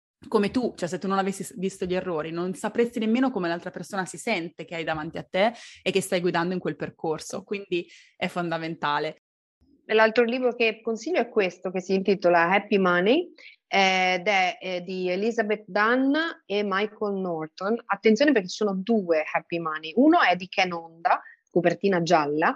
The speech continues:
Speaker 2: ma noi non vogliamo quello, vogliamo questo, copertina rossa. Si intitola proprio Happy Money, The Science of Happier Spending. Io ce l'ho in inglese, però sarebbe La scienza di spendere meglio, spendere più felice.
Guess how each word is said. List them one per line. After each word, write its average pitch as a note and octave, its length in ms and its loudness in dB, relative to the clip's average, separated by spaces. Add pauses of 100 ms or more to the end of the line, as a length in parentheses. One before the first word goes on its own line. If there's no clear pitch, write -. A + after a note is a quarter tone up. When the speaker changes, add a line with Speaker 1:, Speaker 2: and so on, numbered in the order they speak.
(440)
Speaker 2:
ma F#3+ 140 2
noi A3 180 8
non G#3+ 220 6
vogliamo F#3+ 360 4
quello, C#4 300 2
vogliamo G3 540 -2
questo, G3 480 -4
copertina F#3+ 560 0
rossa. F#3 680 0 (140)
Si - 80 -6
intitola A#3+ 340 -2
proprio B3 380 -2
Happy B3 300 -2
Money, B3 360 -4
The F#3+ 100 -10
Science C4+ 720 -4
of F#3+ 80 -14
Happier G#3 440 -2
Spending. D#3+ 640 -6
Io A3+ 100 2
ce - 160 -6
l'ho F3 60 2
in F#3+ 100 -2
inglese, A3+ 500 4
però F3+ 260 6
sarebbe F3+ 440 -2
La F3 160 4
scienza G3+ 560 -2
di F#3+ 240 -6
spendere E3+ 440 2
meglio, F3 460 2
spendere F3 380 2
più E3 140 -16
felice. F3+ 760 0